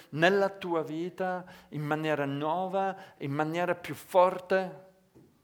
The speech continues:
Questo vale per tutti noi. Io mi sto auto-interrogando qui. Non vi entrerà affatto chi è doppio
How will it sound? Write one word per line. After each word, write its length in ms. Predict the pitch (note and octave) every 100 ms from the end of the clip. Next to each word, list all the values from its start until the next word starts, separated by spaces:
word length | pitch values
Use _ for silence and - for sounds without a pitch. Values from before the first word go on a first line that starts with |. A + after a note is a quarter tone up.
| _
Questo 280 | C#3 - E3+
vale 240 | G3 G#3
per 180 | G#3 F3+
tutti 340 | G#3+ G#3 G#3
noi. 360 | G3 F#3+ D#3+ A2+ - _ _ _ _ _ _ _ _
Io 180 | - G3
mi 100 | G3+
sto 260 | F#3+ - F#3+
auto-interrogando 1900 | F3+ G3+ G3 F#3+ F#3+ - F3 E3+ - G3 F3 F3 F3 E3+ E3+ E3+ D3 B2 A#2
qui. 360 | - A#2 A2 - _ _ _ _ _ _ _ _ _ _ _ _ _ _ _ _ _ F3 E3+ F3 _ _ _ _ _ _ _ -
Non 220 | E3+ F#3+
vi 80 | F3+
entrerà 480 | F#3 F#3+ F3+ F3+ F3+
affatto 840 | - - F3+ - - C3+ G#2+ - _ _ _ _ _ _ _ _ _
chi 140 | - F#3+
è 120 | -
doppio 1000 | A2 F3 F3 - F3+ F#3 E3+ - - _